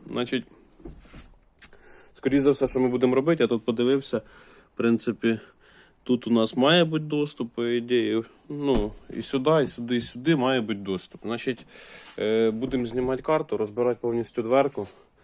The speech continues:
Все одно нам її, напевно, треба буде розбирати для покраски.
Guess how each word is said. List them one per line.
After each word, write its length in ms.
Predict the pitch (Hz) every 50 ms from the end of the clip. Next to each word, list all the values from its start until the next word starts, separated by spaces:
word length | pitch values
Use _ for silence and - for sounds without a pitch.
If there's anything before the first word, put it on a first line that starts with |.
| _ _ _ _ _ _ _ _ _ _ _ -
Все 140 | - -
одно 200 | 117 113 131 139
нам 220 | 135 131 120 117 117
її, 320 | 117 113 117 120 117 113 - - - - - - - - -
напевно, 540 | 117 113 110 - - 135 135 135 127 120 110
треба 300 | 98 117 120 113 110 113
буде 280 | 104 104 117 110 110 110
розбирати 500 | 107 107 104 104 107 113 120 123 110 104
для 180 | 101 107 113
покраски. 580 | 110 - 110 - - 98 92 90 - - - -